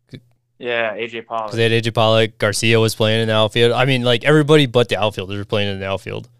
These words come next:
Speaker 2: at one point. I mean, Pollock is an outfielder, but that's the point, right? That we had to trade for
Speaker 1: Right.
Speaker 2: an outfielder 'cause we didn't have anybody.
Speaker 1: I mean, we talked about it last year where,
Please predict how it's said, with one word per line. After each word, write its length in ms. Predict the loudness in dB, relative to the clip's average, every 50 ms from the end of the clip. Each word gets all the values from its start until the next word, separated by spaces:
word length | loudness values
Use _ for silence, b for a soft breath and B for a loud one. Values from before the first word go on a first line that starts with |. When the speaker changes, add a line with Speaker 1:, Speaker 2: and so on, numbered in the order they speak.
| _ _ _
Speaker 2:
at 80 | -10 -8
one 160 | -8 -8 -8
point. 340 | -8 -8 -8 -8 -10 -12 -16 _ _ _ _ _ _ -4
I 60 | -2
mean, 80 | -2 0
Pollock 320 | 2 2 2 2 2 -2 -4
is 100 | -6 -6
an 80 | -8
outfielder, 380 | -8 -8 -10 -10 -12 -12 -12 -10
but 200 | -10 -10 -10 -12 _ _ _ _
that's 220 | -6 -6 -6 -6 -8
the 60 | -10
point, 320 | -10 -10 -10 -10 -10 -14 -16 _ -10
right? 280 | -8 -8 -8 -8 -10 _ _ _ _ _ _ _ _ _ _ -6
That 100 | -2 0
we 80 | 0
had 60 | -2
to 60 | -2 -4
trade 280 | -2 0 2 2 2
for 100 | 0 0
Speaker 1:
Right. 60 | 0
Speaker 2:
an 40 | 0
outfielder 560 | 0 0 0 0 -2 -2 -2 -2 -2 -4 -6 _ _ _ _ _ _
'cause 80 | -8 -6
we 120 | -6 -6
didn't 280 | -4 0 0 2 2 2
have 200 | 2 0 0 0
anybody. 420 | 0 0 2 2 0 0 -2 -6 _ _ _ _ _ _ _ _ _ _ _ _ _ _ _ _ _ -10
Speaker 1:
I 60 | -10
mean, 360 | -8 -8 -8 -8 -10 -10 -14 _ _ _ _ _ _ -18
we 120 | -16 -10
talked 180 | -6 -4 -4 -2
about 200 | -2 -2 -2 -2
it 40 | -2
last 360 | -2 -4 -4 -6 -8 -14 -18
year 200 | -20 -20 -18 -16
where, 360 | -14 -12 -10 -10 -10 -12